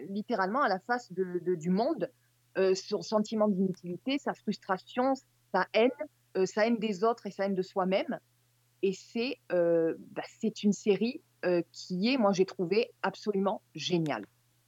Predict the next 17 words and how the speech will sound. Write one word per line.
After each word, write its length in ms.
Alors, 200
j'ai 160
lu 180
un 140
petit 220
peu 280
qu'on 220
avait 180
reproché 880
à 100
la 120
série 460
qu'elle 140
était 240
pas 180
assez 280
punk 420